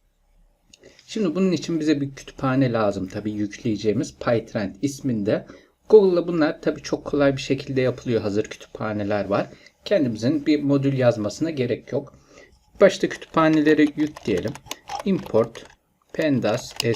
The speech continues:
P D, import görüntüleri, e, görselleştirmek için, daha doğrusu verileri görselleştirmek için matplot,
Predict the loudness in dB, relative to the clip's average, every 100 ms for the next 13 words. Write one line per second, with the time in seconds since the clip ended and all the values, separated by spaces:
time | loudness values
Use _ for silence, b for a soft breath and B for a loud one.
0 | -4 -6 2 2 2 0 -2 -6 -18 -20
1 | -20 -20 b -20 -20 _ _ _ _ -4
2 | 0 0 2 2 2 2 4 4 4 2
3 | 4 6 4 0 _ _ -4 0 2 2
4 | 0 0 -4 -2 -4 -4 -4 -4 -4 -6
5 | -2 -2 0 -2 -4 -4 -2 0 2 0
6 | 2 0 0 -6 -4 -6 -8 -4 -2 -2
7 | -4 -6 -6 B B B B -12 -2 -2
8 | -2 -6 -2 0 0 -6